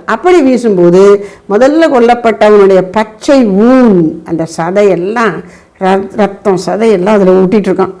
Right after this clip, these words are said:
அப்படிப்பட்ட ஒரு ஆயுதம் உன்னை நோக்கி வரும்பொழுதும்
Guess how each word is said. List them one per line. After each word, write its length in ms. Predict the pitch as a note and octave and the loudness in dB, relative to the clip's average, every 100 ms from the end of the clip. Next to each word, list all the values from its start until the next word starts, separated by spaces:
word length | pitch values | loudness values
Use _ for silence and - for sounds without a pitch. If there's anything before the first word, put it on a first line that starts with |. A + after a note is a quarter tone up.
| - - - _ - | -20 -20 -20 _ -10
அப்படிப்பட்ட 920 | E3 - - D#4 F4 - D#4+ D#4+ D4+ | -10 -8 0 2 2 2 -2 2 2
ஒரு 200 | C#4+ C4+ | 4 4
ஆயுதம் 840 | G#3 F3+ G#3+ C4+ C4+ F#4 F4 F3+ - - - | 4 2 2 2 4 4 4 2 -4 -12 -16
உன்னை 340 | - A3+ A#3 G#3+ | -4 0 4 4
நோக்கி 380 | B3 C#4+ - | 2 0 0
வரும்பொழுதும் 1120 | G#3+ F3+ F3 G3+ G3 F#3 F3 F#3+ C4+ A3 E3+ | 0 2 2 2 2 2 2 2 0 0 -2